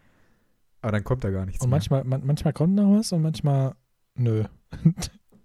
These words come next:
Speaker 2: Jo, bis dann.
Speaker 1: Einfach. <laughs> Das denken sich meine letzten drei Gehirnzellen morgens um vier Uhr, wenn ich noch irgendwelche YouTube-Videos gucke, keine Ahnung, äh, wie viel Kilogramm Toblerone passen in einen Einweggrill oder so, keine
Speaker 2: <laughs> Jo,
Speaker 1: Ahnung.
Speaker 2: bis dann.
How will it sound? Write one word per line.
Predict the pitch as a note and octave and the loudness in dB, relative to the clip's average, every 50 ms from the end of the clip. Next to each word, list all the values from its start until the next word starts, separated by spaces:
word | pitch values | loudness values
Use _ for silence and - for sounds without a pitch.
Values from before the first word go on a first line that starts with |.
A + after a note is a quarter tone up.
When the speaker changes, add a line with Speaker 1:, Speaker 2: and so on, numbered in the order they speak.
| - - D#3 - - E3 C3+ - - C#3 C3 B2+ | -4 -4 -4 -4 -2 -6 -6 -6 -4 -6 2 6
Speaker 2:
Jo, | F3 F#3+ G3+ | 8 8 8
bis | F#3 - - | 8 6 2
dann. | - C3 A#2 A#2+ A2 - C#3 | 2 2 2 2 4 2 0
Speaker 1:
Einfach. | D3 C3 - B2 A2 - - - - - - - _ _ - | 0 0 -4 -6 -6 -6 -10 -18 -20 -20 -20 -20 _ _ -8
<laughs> | D#3+ D#3+ - - D#5+ - - - B4 - - - - - - - - - - - - - - - - - - | -8 -6 -6 -4 -6 -6 -4 -4 -6 -4 -4 -6 -6 -4 -4 -6 -6 -4 -8 -8 -8 -8 -18 -18 -16 -10 -10
Das | C#3+ C3 - | -8 -6 -2
denken | D3+ C#3+ D#3 D3+ | -2 -2 -2 -2
sich | C3 B2+ C3 | -8 -8 -4
meine | C3 B2+ B2 A#2+ | -2 -2 0 0
letzten | A#2+ C3 C#3 - - - D3 C3 | 2 0 0 -2 -4 -8 0 0
drei | - - C3 B2+ C3 | 2 4 4 4 4
Gehirnzellen | C3 B2+ C3+ - C#3 C3 - - B2 B2 B2 | 6 6 4 4 4 2 2 4 4 2 4
morgens | A#2+ A#2+ B2 B2+ C3 A#2+ | 2 0 0 0 -2 -4
um | A#2+ B2 B2 B2 A#2+ A#2+ A#2 | -4 -4 -4 -4 -6 -8 -10
vier | - - - B2+ B2+ | -8 -2 0 0 0
Uhr, | C3+ C3 C3+ C#3 B2+ | 2 2 0 2 6
wenn | - F3 D#3 | 8 8 8
ich | - C3 | 8 10
noch | - | 8
irgendwelche | F#3 B2 B2 A#2 - A#2 | 8 8 10 6 6 6
YouTube-Videos | A2+ B2+ C#3+ - - A2+ A#2 A#2+ A#2+ B2 A#2+ A#2 - | 6 -4 -6 -6 -6 -2 0 2 2 2 2 0 -2
gucke, | - - C3+ - C3+ B2+ | -8 -8 -8 -8 -8 -6
keine | B2+ - C3+ B2+ B2 B2+ | 0 4 4 4 4 4
Ahnung, | C3+ C#3 C#3 C3+ C3 A#2+ - - - - - - D3 - - - | 0 0 0 0 -2 -4 -4 -8 -10 -10 -8 -10 -10 -10 -8 -4
äh, | - B2+ B2 B2 B2 A2+ A2+ | 0 4 6 6 4 4 4
wie | C3 D3 C#3 | 2 0 0
viel | - - - D3 D3 D3 C#3+ C#3+ C#3 | 0 0 4 6 6 8 8 6 4
Kilogramm | C3+ - - - D#3+ D3 D3 C3+ C3+ C3+ C#3 C3+ B2+ | 2 -2 0 2 4 4 4 2 4 2 2 2 4
Toblerone | - D3 C3 B2+ C3+ C3 B2+ C3+ C#3+ C#3 C#3 | 2 2 4 6 6 6 6 6 4 2 2
passen | C3+ - - C#3 C#3 - - C#3 C#3+ C#3+ | 2 2 2 2 2 2 0 -2 -4 -8
in | - - C#3+ C#3 C#3 C3+ C3+ | -8 -6 -6 -4 -4 -6 -6
einen | - - A#2+ C3 C3 B2+ | -4 -4 -2 -2 -2 -2
Einweggrill | G#2+ B2+ C#3 D3 C3+ C3 A#2 - - - A2+ A2+ A2 | -2 -4 -4 -2 0 -2 -2 -2 -4 -6 -6 -4 -4
oder | A2+ A2 A#2 A#2 A#2 | -2 0 0 0 0
so, | A2+ A#2 B2 A#2+ | -2 -2 -4 -4
keine | - - C3+ C3 C3+ | -4 0 0 2 4
Speaker 2:
<laughs> | C#3 | 4
Jo, | D3 B2+ | 2 2
Speaker 1:
Ahnung. | C3 A#2 A2+ A2+ | 2 -2 -2 -2
Speaker 2:
bis | - A2+ - - - - | -4 -6 -6 -6 -8 -10
dann. | - - B2+ A#2+ | -8 -8 -6 -6